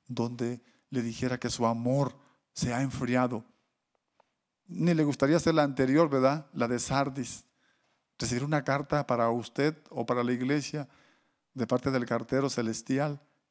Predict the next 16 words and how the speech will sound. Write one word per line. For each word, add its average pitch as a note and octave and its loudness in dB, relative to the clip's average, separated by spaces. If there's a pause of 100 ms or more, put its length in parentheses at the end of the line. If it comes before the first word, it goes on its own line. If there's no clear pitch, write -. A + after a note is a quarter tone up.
(120)
y B2 0
que B2+ -2
le A#2+ 0
dijera, B2 -2
"¿Sabes C3+ -6
qué? D#3 -6 (480)
Tú C3 -6 (240)
dices B2 -4
que B2 -2
vives, D3 0
pero A2 -6
estás A#2 -4
muerta", A2+ -4 (960)
¿verdad? C3 0 (420)
Mire, E3 6 (440)
eh, D3 4